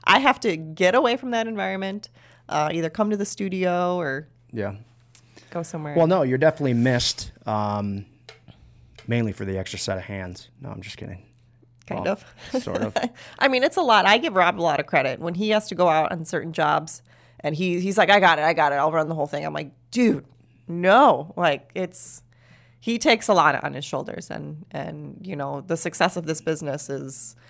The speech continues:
Speaker 1: you know, we're a great team, but he really, some days he's really running the whole thing, and it's, it's very admirable, very grateful for it, and he's, he's a workhorse. <laughs>
Speaker 2: I appreciate that.
Speaker 1: Yeah, it's true. I mean, you,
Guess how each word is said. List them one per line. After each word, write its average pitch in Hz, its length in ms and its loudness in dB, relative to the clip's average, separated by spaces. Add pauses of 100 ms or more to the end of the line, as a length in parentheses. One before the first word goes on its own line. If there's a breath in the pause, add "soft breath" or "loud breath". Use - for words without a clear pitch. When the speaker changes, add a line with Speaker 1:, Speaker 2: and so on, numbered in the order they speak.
(520 soft breath)
Speaker 1:
you 175 100 -4
know, 170 100 4
we're 180 140 6
a 175 60 2
great 185 280 4
team, 208 360 0
but 160 220 6
he 175 280 -4
really, 156 460 0 (180)
some 170 280 2
days 151 280 0
he's 151 220 -4
really 147 380 -4 (260)
running 147 540 0
the 139 80 -6
whole 139 380 0
thing, 143 420 -6
and 151 140 -10
it's, - 420 -10 (300)
it's 160 160 -6
very 156 240 0
admirable, 170 600 0
very 143 400 -6
grateful 156 440 -4
for 196 280 -2
it, 220 220 -4
and 147 260 -8
he's, 151 400 -12 (260)
he's 180 180 -6
a 175 40 -4
workhorse. - 500 -6 (200)
<laughs> - 120 -14 (840 loud breath)
Speaker 2:
I 123 60 -8
appreciate - 520 -8
that. 98 260 -10
Speaker 1:
Yeah, 226 500 -6 (120)
it's 262 240 -8
true. 240 600 0 (380)
I 233 140 -10
mean, 220 200 -6
you, 220 320 -6